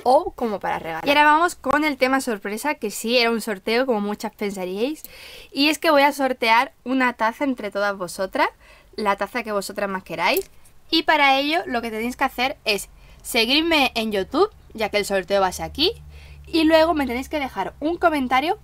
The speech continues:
con la taza que más os guste de la página. Os voy a dejar,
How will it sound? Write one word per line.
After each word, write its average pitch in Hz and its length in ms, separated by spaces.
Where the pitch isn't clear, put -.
con 302 220
la 262 100
taza 285 280
que 233 100
más 233 200
os 226 140
guste 247 260
de 220 120
la 175 120
página. 156 460
Os 214 120
voy 233 180
a 320 100
dejar, 311 540